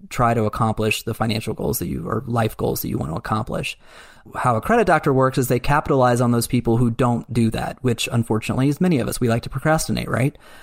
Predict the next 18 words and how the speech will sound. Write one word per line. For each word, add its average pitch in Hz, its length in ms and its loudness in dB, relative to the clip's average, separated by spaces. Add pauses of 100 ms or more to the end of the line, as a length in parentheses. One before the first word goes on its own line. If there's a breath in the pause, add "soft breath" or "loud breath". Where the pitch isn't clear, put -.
(200 loud breath)
So 131 680 4
a 131 60 -4
credit 156 260 2
doctor 139 260 2
says, 127 200 2
"Hey, 143 200 4
I 127 100 4
can 139 140 2
get 131 140 2
your 117 100 2
credit 139 360 2 (200)
score 123 340 2
up 120 180 2
fifty 123 240 0
points 143 340 0
in 117 120 4
the 117 60 4
next - 460 0